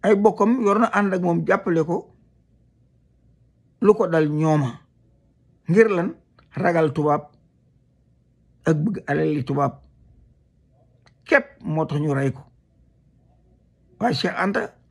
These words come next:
non seulement njariñul adduna bépp la, mais Afrique ak Sénégal dañ ci waroon profité, waaye kenn reyu ko, kenn reyu ko ku dul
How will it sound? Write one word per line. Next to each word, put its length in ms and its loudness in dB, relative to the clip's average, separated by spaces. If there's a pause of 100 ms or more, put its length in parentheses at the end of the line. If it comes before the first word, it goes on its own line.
(1080)
non 160 6
seulement 340 0
njariñul 500 0
adduna 360 0
bépp 260 -4
la, 140 -2 (880)
mais 260 -4
Afrique 380 -4
ak 80 -8
Sénégal 480 -2
dañ 100 -6
ci 60 -4
waroon 260 0
profité, 420 2 (840)
waaye 200 0
kenn 220 2
reyu 340 2
ko, 120 -6
kenn 280 -2
reyu 300 2
ko 100 -10
ku 100 -4
dul 220 0